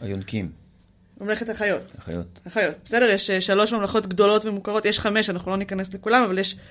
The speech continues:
Speaker 2: שלוש ממלכות גדולות ומוכרות, חיות, צמחים ופטריות.
Speaker 1: אצות.
Speaker 2: אני מדברת על הממלכות הגדולות.
Speaker 1: אוקיי.
Speaker 2: אנחנו לא ניכנס, אני יודעת, אני רואה עם מי אני מדברת, אתה יכול להיכנס לפרטי פרטים, אנחנו לא נלך לשם, כי אנחנו רוצים גם ל-, להבין ולזכור על מה אנחנו מדברים.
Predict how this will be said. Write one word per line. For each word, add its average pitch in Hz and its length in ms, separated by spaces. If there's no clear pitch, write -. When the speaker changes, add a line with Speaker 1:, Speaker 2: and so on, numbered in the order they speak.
Speaker 2:
שלוש 233 280
ממלכות 214 320
גדולות 196 260
ומוכרות, 190 560
חיות, 240 520
צמחים 269 520
ופטריות. 240 420
Speaker 1:
אצות. - 460
Speaker 2:
אני 220 120
מדברת 277 260
על 247 80
הממלכות 220 380
הגדולות. 190 380
Speaker 1:
אוקיי. - 240
Speaker 2:
אנחנו 226 160
לא 233 60
ניכנס, 233 360
אני 196 100
יודעת, 214 260
אני 202 160
רואה 214 200
עם 277 160
מי 240 100
אני 202 300
מדברת, 202 640
אתה 214 120
יכול 240 200
להיכנס 254 360
לפרטי 220 320
פרטים, 214 280
אנחנו 208 200
לא 240 100
נלך 226 300
לשם, 233 200
כי 247 60
אנחנו 226 120
רוצים 226 220
גם 233 140
ל-, 226 220
להבין 226 420
ולזכור 226 400
על 220 60
מה 220 120
אנחנו 220 220
מדברים. 202 380